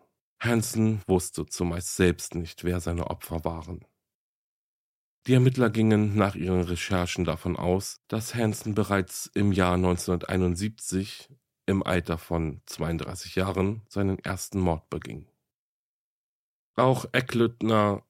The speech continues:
Annie gehört zu den Opfern des eiskalten Serienmörders. Doch bis heute weiß niemand, wer die Frau ist.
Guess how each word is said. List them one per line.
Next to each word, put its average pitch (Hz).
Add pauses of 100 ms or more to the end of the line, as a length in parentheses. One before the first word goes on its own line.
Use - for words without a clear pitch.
(140)
Annie 85 (140)
gehört 87
zu -
den 85
Opfern - (160)
des -
eiskalten 92
Serienmörders. 87 (560)
Doch 113
bis 131
heute 127
weiß 117
niemand, 120
wer 110
die 101
Frau -
ist. -